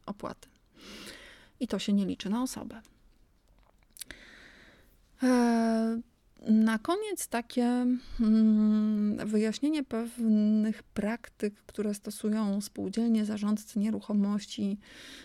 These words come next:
no przynajmniej ci bardziej doświadczeni. E, jak to jest, że, że przeważnie mamy nadpłaty i to czasami bardzo duże nadpłaty za wodę? Mm,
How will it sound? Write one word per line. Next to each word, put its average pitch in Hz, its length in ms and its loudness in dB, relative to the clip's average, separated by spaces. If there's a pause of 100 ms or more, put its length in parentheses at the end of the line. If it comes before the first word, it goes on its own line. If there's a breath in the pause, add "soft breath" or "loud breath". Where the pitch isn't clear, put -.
(180 loud breath)
no 262 100 -2
przynajmniej - 380 -6
ci - 160 -10
bardziej - 280 -6
doświadczeni. - 640 -10 (1300 loud breath)
E, 214 720 0 (500)
jak 311 220 0
to 226 100 2
jest, 233 240 2
że, 208 260 0
że 202 320 0
przeważnie 254 720 2
mamy 214 260 2
nadpłaty 220 560 -2
i 220 120 -6
to 202 160 -6
czasami 226 420 -2
bardzo 262 440 -2
duże 208 260 -2
nadpłaty 202 580 -4
za 190 140 0
wodę? - 280 -6 (600)
Mm, 214 800 4